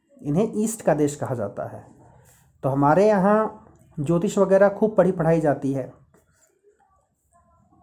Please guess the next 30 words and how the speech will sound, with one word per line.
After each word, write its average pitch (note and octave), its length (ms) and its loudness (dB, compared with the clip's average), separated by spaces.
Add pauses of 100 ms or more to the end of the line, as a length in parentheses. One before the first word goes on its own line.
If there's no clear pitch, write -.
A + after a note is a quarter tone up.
(360)
तो D3+ 60 -2
वही E3 160 2
पूछा E3 680 0 (1040)
पियर्सन, C3 360 -4
मिसेस C3 300 -8
पियर्सन B2+ 380 -6
ने B2+ 140 -8
कि B2 360 -16 (520)
ईस्ट A3+ 260 -4
से - 200 -4
सीख D3 300 -10
कर B2+ 120 -8
के - 140 -14
आई A2+ 300 -10
हैं। G3 180 -12 (1000)
"I C4 280 4
did। - 560 -4 (540)
Twelve C4+ 280 4
years C4+ 460 2
I A#3 180 6
had C4 220 2
of B3+ 180 0
it, - 340 -4 (540)
with C#3+ 100 -2
my E3 180 -2
old B3 340 6
man A3+ 360 2 (520)
rising F3 480 2
to G#3+ 140 -4
be F#3+ 120 0